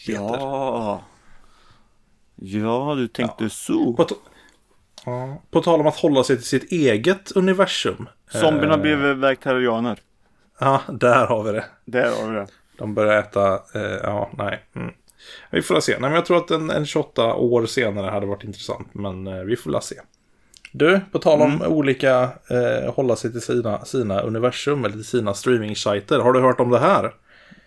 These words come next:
Speaker 2: Det vet
Speaker 1: Eh,
Speaker 2: jag inte.
Speaker 1: eh,
Speaker 2: Tell
Speaker 1: det är
Speaker 2: me.
Speaker 1: nämligen så att, eh,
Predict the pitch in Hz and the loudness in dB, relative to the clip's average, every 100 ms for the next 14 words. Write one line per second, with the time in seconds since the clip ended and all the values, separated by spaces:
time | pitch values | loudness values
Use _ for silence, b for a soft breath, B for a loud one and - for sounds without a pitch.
0 | b b _ - 107 117 131 101 156 - | b b _ -10 -2 0 0 2 0 0
1 | 107 - _ _ - _ - 101 120 160 | -6 -6 _ _ -20 _ -4 0 0 2
2 | 123 147 156 151 151 139 123 127 - - | 4 4 4 2 2 2 2 0 -2 -10
3 | 117 123 117 113 | -4 -2 0 0